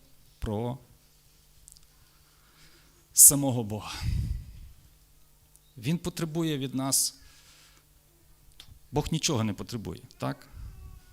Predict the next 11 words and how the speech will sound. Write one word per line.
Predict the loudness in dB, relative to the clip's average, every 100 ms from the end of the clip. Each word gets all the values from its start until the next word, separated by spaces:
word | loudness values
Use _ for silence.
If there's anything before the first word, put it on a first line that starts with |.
| -20 -12
Ми | -2
знаємо, | 2 2 0 -4
Він | 0
самодостатній, | 4 6 6 6 4 4 -4 -8 -12 -6
але | -4 -2 -4 -8 -20 -20 -10
в | 0
стосунках | 2 6 6 6 4 2 -2 -4 -6 0
з | 4
нами, | 4 4 2 0 -4
що | 0 2 2
Бог | -2 -4 -8